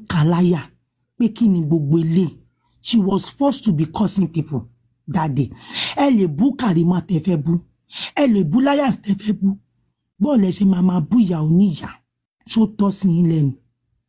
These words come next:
Gbogbo yín pátápátá tẹ́ bá ṣe àgàbàǹgebè lórí ọ̀rọ̀ tó wà nílẹ̀ yìí, Ọlọ́run á dá fún yín. And thank God pé gbogbo yín lẹ ti ní daughter tó ti twenty. Ọlọ́run máa dá fún yín. Ẹ̀sùn ẹ̀ máa ké lórí àwọn ọmọ yín.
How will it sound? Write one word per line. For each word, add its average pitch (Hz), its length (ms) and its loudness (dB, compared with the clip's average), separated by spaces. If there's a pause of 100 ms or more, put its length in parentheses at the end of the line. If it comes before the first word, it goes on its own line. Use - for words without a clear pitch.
(640)
Gbogbo 180 360 0
yín 233 180 2
pátápátá 214 600 -4
tẹ́ 208 220 -2
bá 233 160 2
ṣe - 220 -6
àgàbàǹgebè 170 880 0 (720)
lórí 262 300 2
ọ̀rọ̀ 170 380 2
tó 208 120 0
wà 220 180 2
nílẹ̀ 165 260 2
yìí, 135 120 -2 (380)
Ọlọ́run 214 260 2
á 170 80 0 (120)
dá 160 160 0
fún 170 220 -2
yín. 156 140 2 (400)
And 208 240 2
thank 311 300 0
God 196 180 0
pé - 120 -2
gbogbo 175 300 0
yín 202 140 2
lẹ 180 100 0
ti - 180 -6
ní 196 160 4
daughter 180 380 -2 (460)
tó 208 80 -2
ti 185 180 -2
twenty. 196 480 -2 (520)
Ọlọ́run 175 360 2
máa 143 140 0 (120)
dá 143 160 -2
fún 151 220 -2
yín. 143 140 2 (800)
Ẹ̀sùn 185 280 0
ẹ̀ 165 80 0
máa 160 160 -2 (100)
ké - 140 -2
lórí 185 280 2
àwọn 143 180 0
ọmọ 131 180 0
yín. 135 140 0